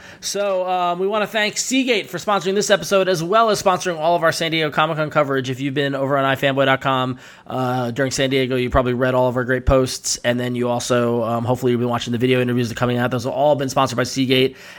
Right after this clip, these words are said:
and, uh, Seagate wants to make sure you know about the Seagate GoFlex satellite, which is the only wireless portable hard drive that streams content to your iPad and up to eight other devices. So basically, you fill up your, this hard drive with all your music and movies and T V shows,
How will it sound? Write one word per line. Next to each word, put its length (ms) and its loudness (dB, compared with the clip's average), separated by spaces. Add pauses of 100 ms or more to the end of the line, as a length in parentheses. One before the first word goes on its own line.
and, 420 2
uh, 380 0
Seagate 300 2
wants 220 -2
to 180 -4
make 200 -2
sure 140 0
you 220 2
know 180 2
about 220 2
the 80 -4
Seagate 480 0 (240)
GoFlex 580 2
satellite, 600 0 (240)
which 180 -4
is 100 -2
the 300 -2
only 380 2
wireless 400 2
portable 320 0
hard 160 2
drive 220 2
that 100 -4
streams 260 -6
content 400 -2
to 80 -6
your 120 0
iPad 460 4
and 120 -2
up 80 -10
to 200 -4
eight 140 0
other 180 2
devices. 600 0 (180)
So 160 -6
basically, 360 0
you 100 0
fill 240 4
up 120 2
your, 300 0
this 160 -4
hard 200 2
drive 220 2
with 120 -4
all 160 2
your 180 0
music 560 0
and 140 -2
movies 440 0
and 420 -4
T 120 -2
V 80 0
shows, 420 -2